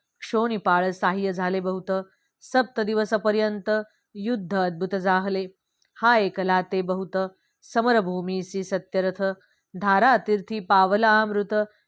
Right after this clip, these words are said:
शत्रुनगरात प्रवेशले. राजपत्नी करोदर राजस, पूर्ण झाले नवमास. एकलीच पायी पळता वनवास, थोर अनर्थ ओढवला. परमसुकुमार लावण्य हरिणी,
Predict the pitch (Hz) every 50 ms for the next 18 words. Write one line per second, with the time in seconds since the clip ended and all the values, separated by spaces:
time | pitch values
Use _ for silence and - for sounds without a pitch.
0 | _ _ - - 240 233 240 233 208 185 185 185 175 196 190 190 190 180 190 185
1 | - 196 185 190 190 190 190 - 196 190 185 - - _ _ _ _ _ _ _
2 | _ _ _ _ _ _ _ _ _ _ _ _ _ _ _ _ _ _ - 202
3 | 208 214 233 233 208 202 156 190 180 170 175 180 190 190 175 - 190 190 190 190
4 | 185 190 190 196 190 190 180 180 175 175 185 - - 196 190 190 - _ _ _
5 | _ _ _ - 220 226 240 240 220 180 185 185 180 180 185 185 190 185 185 185
6 | 190 190 185 185 185 185 180 - 196 190 190 190 - _ _ _ _ _ _ -
7 | - 202 262 - - 214 208 208 202 - 226 208 - 220 202 196 202 220 214 175
8 | - 208 208 208 208 220 214 214 220 214 214 214 214 214 214 214 214 214 - 220
9 | 214 214 - _ _ _ _ _ _ - - 247 254 247 226 - 156 185 180 185
10 | 190 180 185 - 196 190 190 190 196 190 185 196 190 190 190 190 - _ _ _
11 | _ _ _ _ _ _ - - 233 240 220 208 180 - - 185 180 - 190 185
12 | 190 190 190 190 196 190 190 180 180 180 190 190 190 190 185 175 196 185 180 180
13 | 185 190 190